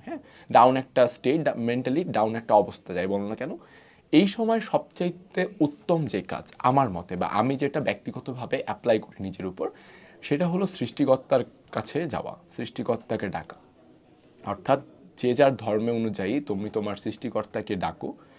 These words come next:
তার ইবাদত করো, এবং প্রথম পয়েন্ট সেটা দিলে দ্বিতীয় পয়েন্ট আমি অবশ্যই বলবো, তোমার পিতামাতার কাছে থাকো, বাবা মার সাথে একটা ভালো যোগাযোগ রাখো, বন্ডিং তৈরি করো।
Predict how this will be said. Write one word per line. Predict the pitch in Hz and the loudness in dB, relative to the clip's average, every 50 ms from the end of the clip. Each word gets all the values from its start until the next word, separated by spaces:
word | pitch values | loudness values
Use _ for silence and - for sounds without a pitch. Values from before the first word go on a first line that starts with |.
| - - - - - - | -20 -20 -20 -20 -20 -2
তার | - 113 113 | 2 4 4
ইবাদত | 113 98 110 104 113 123 - - - | 6 6 6 4 4 0 -4 -2 -2
করো, | 120 110 120 151 - - - - _ - - - - _ | 0 0 0 -2 -6 -8 -16 -20 _ -20 -20 -20 -2 _
এবং | 147 165 165 160 104 87 85 - - _ _ _ _ - | 4 6 6 6 4 4 -2 -12 -20 _ _ _ _ 0
প্রথম | - 123 - 160 151 147 | 0 2 2 0 0 4
পয়েন্ট | - 156 151 156 160 - - - | 6 6 6 6 4 -2 -6 -12
সেটা | - - - 139 131 | -12 -4 2 2 2
দিলে | 127 120 127 127 | 2 2 2 2
দ্বিতীয় | 107 101 98 - 131 123 | 2 0 0 0 0 2
পয়েন্ট | - 123 117 117 117 | 2 2 2 2 0
আমি | 113 107 - | -2 -2 -4
অবশ্যই | - 110 104 120 - - - 113 | -4 -6 -6 -6 -6 -4 -4 -4
বলবো, | 90 - 95 92 90 101 131 185 - - - - - _ _ - | -4 -4 -4 -6 -2 -2 -4 -4 -4 -10 -18 -20 -20 _ _ -4
তোমার | 110 104 110 117 120 - - | -2 0 0 0 -2 -2 -2
পিতামাতার | 127 123 - 135 127 131 127 - 131 - | -2 2 2 2 2 2 0 -2 -4 -6
কাছে | - - 98 - - - | -6 -8 -10 -10 -12 -12
থাকো, | - 90 - - 87 - _ _ _ _ | -14 -14 -14 -16 -18 -18 _ _ _ _
বাবা | - 101 104 104 101 | -6 -4 -4 -2 -2
মার | 110 110 113 | -4 -4 -6
সাথে | - - 110 - 113 107 | -8 -10 -8 -6 -6 -6
একটা | 104 - 110 95 | -6 -6 -6 -8
ভালো | - - 101 104 107 | -6 -6 -4 -4 -4
যোগাযোগ | 98 - 107 95 110 107 98 120 110 - 107 | -4 -4 -2 0 0 -2 0 -2 -4 -4 -4
রাখো, | 113 117 - 127 | -6 -6 -4 -6
বন্ডিং | 104 101 101 101 110 110 110 107 95 | -4 -2 -2 -2 -2 -2 -4 -4 -6
তৈরি | 92 92 - - | -8 -10 -10 -10
করো। | - - - - | -14 -14 -16 -18